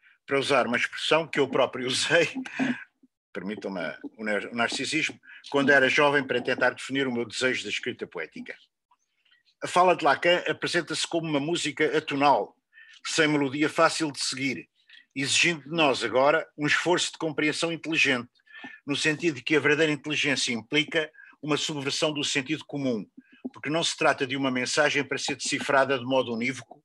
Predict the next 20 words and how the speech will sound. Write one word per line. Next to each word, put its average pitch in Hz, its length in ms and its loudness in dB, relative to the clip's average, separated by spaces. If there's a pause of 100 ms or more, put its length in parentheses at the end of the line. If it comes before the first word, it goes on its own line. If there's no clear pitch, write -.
(420)
não 143 120 0
se - 100 -2
trata 151 260 2
de 127 80 -4
uma 131 180 0
comunicação, 127 800 0 (500)
mas 135 220 0
de 135 120 -4
um 143 80 2
ensino 135 380 0
complexo, 120 640 -2
descobridor, 117 800 -2 (440)
de 135 100 -2
uma 143 160 2
condução 160 560 0
que 135 100 -10
nos 143 140 -2
vai 131 160 2
desbravando 127 520 -2
terrenos, 127 600 -2